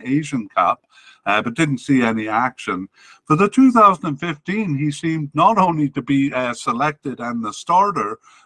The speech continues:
but, uh, uh, one source listed him as the captain of the team.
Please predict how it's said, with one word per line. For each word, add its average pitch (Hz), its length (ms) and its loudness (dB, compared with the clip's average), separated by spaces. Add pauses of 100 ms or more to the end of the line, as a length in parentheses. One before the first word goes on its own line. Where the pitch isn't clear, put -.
but, 135 240 0
uh, 120 520 -2
uh, 123 280 -2
one 139 320 0
source 117 420 -6
listed 120 380 -8
him 117 180 -6
as 113 160 -6
the 110 140 -10
captain 127 500 2
of 113 140 -4
the 101 100 -6
team. 151 560 -4